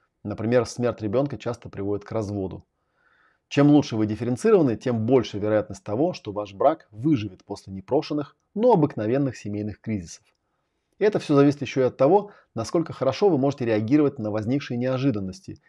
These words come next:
И это однозначным образом связано с дифференциацией и свидетельствует о том, почему так важен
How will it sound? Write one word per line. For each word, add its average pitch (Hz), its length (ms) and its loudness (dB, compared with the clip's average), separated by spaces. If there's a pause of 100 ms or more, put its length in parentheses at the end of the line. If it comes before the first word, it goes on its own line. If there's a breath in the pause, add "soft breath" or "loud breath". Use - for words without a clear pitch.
И 110 180 -8 (120)
это 190 440 2 (180 soft breath)
однозначным 110 640 -4
образом 139 300 0
связано 117 320 0
с 101 40 -6
дифференциацией 104 840 -6 (280)
и 139 100 -2
свидетельствует 117 680 -4
о 92 60 -12
том, 165 340 -2 (260)
почему 147 580 -2
так - 220 -6
важен 127 460 -2